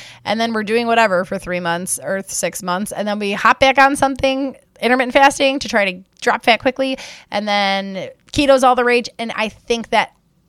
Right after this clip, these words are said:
a lot of these just different, like, terms can, can put us on, I, when we say absolutely not or absolutely never to some foods, I think it makes us then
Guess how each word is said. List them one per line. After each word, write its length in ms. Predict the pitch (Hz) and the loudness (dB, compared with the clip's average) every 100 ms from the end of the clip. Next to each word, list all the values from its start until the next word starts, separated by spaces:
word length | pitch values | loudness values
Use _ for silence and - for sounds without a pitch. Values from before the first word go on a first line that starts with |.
| - | -6
a 100 | 220 | -4
lot 300 | 202 190 233 | 0 0 0
of 120 | 233 | -2
these 240 | 240 214 | -6 -8
just 240 | 208 196 - | -8 -10 -10
different, 360 | 202 - 185 | -10 -8 -8
like, 240 | 170 175 - | -8 -10 -12
terms 680 | - 220 220 220 220 214 - _ _ _ _ _ _ _ _ | -12 -8 -8 -8 -10 -10 -12 _ _ _ _ _ _ _ _
can, 280 | - 254 226 - 226 | -2 -2 -2 -8 -6
can 180 | 247 214 | -4 0
put 160 | 233 | 0
us 140 | 233 220 | 2 2
on, 160 | 208 | 2
I, 120 | - 214 | 0 -2
when 180 | 240 | 0
we 220 | 254 285 240 - | 0 -2 -6 -10
say 360 | - - 262 262 | -6 0 2 2
absolutely 640 | 220 220 214 240 170 208 | 2 2 2 -6 -6 -6
not 480 | 202 190 180 185 190 | -6 -2 2 2 0
or 120 | 196 | 0
absolutely 420 | 170 180 - 196 | 0 0 -4 -8
never 380 | 190 175 - 202 | -4 -4 -2 -4
to 140 | - 233 | -2 -2
some 260 | 247 254 | -2 -4
foods, 500 | 247 277 285 254 - - _ _ _ - | -4 -2 -2 -6 -12 -20 _ _ _ -4
I 100 | 202 | -4
think 260 | 208 202 | -2 -4
it 120 | 196 - | -4 -2
makes 420 | 190 180 - - | -2 -4 -6 -6
us 240 | 185 185 | -4 -4
then 320 | - 175 180 | -4 -4 -4